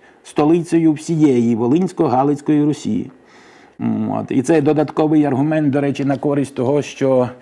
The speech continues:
оце утворення, яке ми зараз іменуємо Галицько-Волинським князівством, варто називати Волинсько-Галицьким. Значить, е, Володимир залишається центром,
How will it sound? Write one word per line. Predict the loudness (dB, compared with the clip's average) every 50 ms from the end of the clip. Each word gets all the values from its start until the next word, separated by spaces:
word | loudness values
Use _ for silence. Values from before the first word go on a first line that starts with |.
| -20 -20 -20 -10 -6
оце | -6 -4 0 0
утворення, | 0 0 0 0 2 2 4 4 2 2 2 2
яке | 2 2 2 0 0
ми | 0 2
зараз | 2 2 2 4 2 2 0 0
іменуємо | 0 2 2 2 2 2 0 0 0
Галицько-Волинським | 2 2 2 2 0 0 0 0 0 2 2 2 2 0 0 0 -2 -2
князівством, | -2 -2 -2 0 0 0 -2 -2 -4 -6 -4 -2
варто | 0 0 -2 -2 -2 -2
називати | -2 0 0 0 0 0 -2 -4 -8 -16 -20 -20 -18 -6 0
Волинсько-Галицьким. | 2 4 4 4 2 0 -2 -2 -2 -2 0 -2 -2 -4 -4 -4 -2 0 0 -2 -2 -6 -10
Значить, | -6 -4 -2 2 2 2 0 0 -2 0
е, | 0 2 2 0 0
Володимир | 0 0 0 2 2 2 0 0 2 2 4 2 4 2 2
залишається | 2 4 4 4 4 2 2 2 4 4 4 2 0 0 0 0 0 0
центром, | 0 0 0 0 2 2 2 0 0 -2 -4 -4 -4 -4 -4 -6